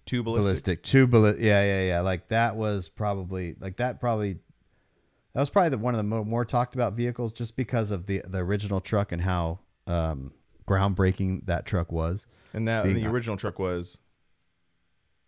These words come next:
Speaker 2: What's that?
Speaker 1: And the, yeah, I, what was the original truck? You explained it to me. I remember it, but why don't you
Speaker 2: The
Speaker 1: explain
Speaker 2: original
Speaker 1: it?
Speaker 2: truck was, like, the first body drop truck.
Speaker 1: Right. On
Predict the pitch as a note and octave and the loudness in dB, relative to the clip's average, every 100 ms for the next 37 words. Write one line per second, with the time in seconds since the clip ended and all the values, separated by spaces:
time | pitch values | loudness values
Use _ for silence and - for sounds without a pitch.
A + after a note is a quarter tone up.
0 | _ _ _ - G2 G2+ - - A2 A#2+ | _ _ _ -4 -2 0 -2 -4 -4 0
1 | C3 C3 B2 C3 A#2+ B2+ A#2+ B2 C#3 C#3+ | 2 2 2 0 2 0 -2 -2 0 0
2 | C#3+ C#3 C#3+ C#3+ D3+ C#3+ C#3+ C#3 - D#3 | -2 -4 -4 -4 -4 -2 -2 -2 -4 -6
3 | C3 B2 A#2 A2+ B2+ D#3 A#2 G2 G2 F2+ | -6 -6 -4 -4 -2 -2 -2 -2 -4 -8
4 | _ _ _ _ - G#2+ G#2 G#2+ A#2 D3+ | _ _ _ _ -10 -6 -6 -2 2 4
5 | D#3 C3+ C#3 A#2+ A2+ G#2 F2+ - G#2 F2+ | 4 4 6 6 6 4 2 2 0 2
6 | F2+ E2+ D2+ A#1 - - F#2 G2 D#2+ - | 0 0 -2 -6 -6 -8 -4 -6 -6 -12
7 | - G2 F#2+ F2+ | -10 -6 -4 -6